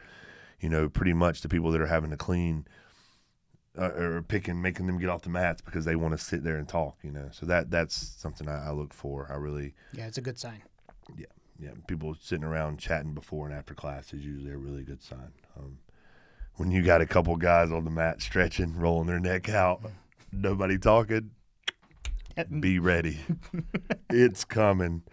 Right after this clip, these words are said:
Speaker 1: I, listen, Vegas, uh, Syndicate M M A, maybe five years ago. Um,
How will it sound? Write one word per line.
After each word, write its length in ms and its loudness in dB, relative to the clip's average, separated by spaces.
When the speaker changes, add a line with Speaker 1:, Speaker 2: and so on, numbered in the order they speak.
Speaker 1:
I, 160 8
listen, 360 4
Vegas, 480 6
uh, 640 2
Syndicate 560 -2
M 140 -2
M 120 -2
A, 260 -2
maybe 160 -12
five 360 -2
years 220 0
ago. 240 -6
Um, 640 -4